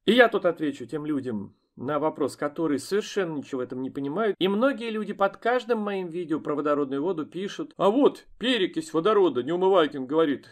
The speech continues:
вот лучше уж ее принимать», или там что-то в этом роде. Так вот, дорогие товарищи, давайте я займусь просвещением вашим сейчас в этом вопросе.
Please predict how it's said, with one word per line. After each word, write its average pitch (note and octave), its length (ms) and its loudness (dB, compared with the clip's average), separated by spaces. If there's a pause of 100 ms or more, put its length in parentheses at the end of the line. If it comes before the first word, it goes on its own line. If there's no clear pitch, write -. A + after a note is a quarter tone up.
вот D#3 260 -2
лучше G3+ 300 -4
уж F#3+ 160 -6
ее G#3+ 200 2
принимать», C#3 540 -4
или B2+ 80 -6
там A2+ 240 -4
что-то A#2 300 -8
в - 20 -4
этом D3+ 220 -4
роде. A#2 260 2
Так - 140 -12
вот, A#3 100 2
дорогие F#3+ 320 -2
товарищи, G3 480 -4
давайте G#3+ 400 4
я F#3+ 80 4
займусь F3 380 0
просвещением C#3+ 840 -4
вашим G#2+ 300 -8
сейчас - 400 -20
в A#2 40 -8
этом A2 200 -8
вопросе. A2 480 -10